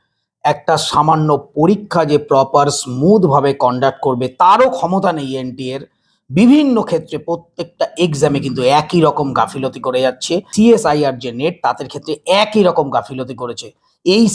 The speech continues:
সেম জিনিস কিন্তু তোমাদের নিট দু হাজার পঁচিশের ক্ষেত্রেও এনটিএ করবে। সেই কারণে তোমরা এখন থেকে অ্যালার্ট হয়ে যাও। তোমরা তোমাদের যে এক্সাম সেন্টার, সেখানে যে টাইম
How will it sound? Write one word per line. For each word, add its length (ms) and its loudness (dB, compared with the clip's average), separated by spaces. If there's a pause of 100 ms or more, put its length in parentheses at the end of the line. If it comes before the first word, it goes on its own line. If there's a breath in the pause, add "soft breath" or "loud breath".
(100)
সেম 220 4 (180)
জিনিস 240 -2 (120)
কিন্তু 260 -8 (120)
তোমাদের 400 -6 (160)
নিট 220 4 (100)
দু 80 4
হাজার 300 2
পঁচিশের 420 -6
ক্ষেত্রেও 380 0
এনটিএ 400 0
করবে। 340 0 (380 loud breath)
সেই 260 4
কারণে 320 0
তোমরা 320 -2
এখন 200 -6
থেকে 180 -8 (100)
অ্যালার্ট 440 0
হয়ে 200 0
যাও। 160 4 (580)
তোমরা 360 4
তোমাদের 420 -2
যে 120 -4
এক্সাম 300 -4 (160)
সেন্টার, 480 0
সেখানে 400 -4 (500 loud breath)
যে 120 4 (220)
টাইম 340 2